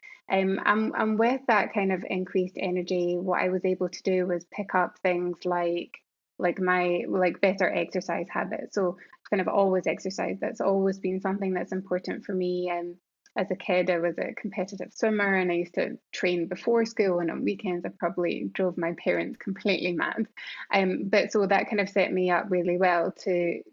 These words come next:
to value the role of exercise. But, but moving over to a plant-based diet did give me a renewed sense of energy, and, and I was able to kind of, um, we can talk about this later, but, but really able to, to get back to a daily exercise regime, which is,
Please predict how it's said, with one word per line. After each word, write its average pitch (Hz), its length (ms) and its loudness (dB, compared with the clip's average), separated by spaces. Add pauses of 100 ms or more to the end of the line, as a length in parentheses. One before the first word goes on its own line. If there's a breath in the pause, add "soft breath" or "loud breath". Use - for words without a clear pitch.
to 190 100 -2
value 180 640 2
the 175 100 -2
role 185 300 2
of 170 100 -2
exercise. 180 760 -2
But, 180 220 2 (680 loud breath)
but 190 160 4
moving 208 480 4
over 185 240 2
to 190 140 -2
a - 20 -4
plant-based 190 380 -2
diet 180 340 2
did 202 340 0
give 180 180 0
me 175 180 0
a 170 60 0
renewed 175 380 0
sense 180 260 -2
of 190 120 -4
energy, 175 580 -4
and, 170 320 -4
and 185 140 -4
I 185 80 0
was 180 160 -4
able 180 280 -2
to - 120 -12
kind 175 320 -6
of, 175 180 -4 (380)
um, 175 480 -4
we 180 160 -4
can 185 340 -6
talk - 200 -4
about 185 160 0
this 185 160 -2
later, 202 240 0
but, 185 180 0 (360 loud breath)
but 196 120 4
really 196 360 6
able 175 220 2
to, 175 920 0
to 208 100 -2
get 190 220 0
back 175 320 2
to 185 100 0
a 170 60 0
daily 175 420 0
exercise 175 560 -4
regime, 180 400 -8
which - 220 -14
is, 190 100 -6